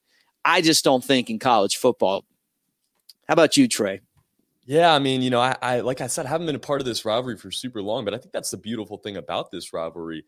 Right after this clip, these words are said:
Speaker 2: You know, every year it's exciting. Every year it's super entertaining. Uh, my freshman year, uh, we had gone undefeated at that point in the season, go down to the Plains. That was back in twenty seventeen, and they, they lose that game. I think that's my most memorable Auburn experience,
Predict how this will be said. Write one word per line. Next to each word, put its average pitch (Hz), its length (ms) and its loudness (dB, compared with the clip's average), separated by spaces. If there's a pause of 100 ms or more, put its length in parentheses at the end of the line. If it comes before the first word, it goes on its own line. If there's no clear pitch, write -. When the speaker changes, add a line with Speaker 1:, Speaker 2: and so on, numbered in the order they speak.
(340)
Speaker 2:
You 131 80 -4
know, 113 200 2 (120)
every 143 300 0
year 139 380 2
it's 113 180 -2
exciting. 123 480 -2
Every 113 180 -6
year 117 160 -4
it's 98 160 -4
super 123 260 -8
entertaining. 107 680 -8 (320)
Uh, 101 160 -2
my 104 140 -2
freshman 113 600 -2
year, 104 580 -4 (460)
uh, 95 220 -12 (320)
we 113 160 -8
had 123 120 -4
gone 131 160 -4
undefeated 139 520 -4
at 92 60 -4
that 90 200 -4
point 92 180 -10
in 87 100 -12
the 87 80 -14
season, 90 440 -12
go 101 160 -4
down 101 220 -4
to 110 60 -10
the 98 60 -12
Plains. 113 540 -6
That 104 100 -2
was 104 120 -10
back 104 200 -4
in 101 60 -16
twenty 101 240 -10
seventeen, 98 600 -8
and 107 120 -8
they, 110 220 -4
they 110 160 -6
lose 143 300 -6
that 85 160 -4
game. 87 140 -10
I 104 60 -4
think 196 160 -14
that's - 220 -6
my 135 120 -6
most 95 340 -8
memorable 98 340 -8
Auburn 92 260 -6
experience, 95 720 -8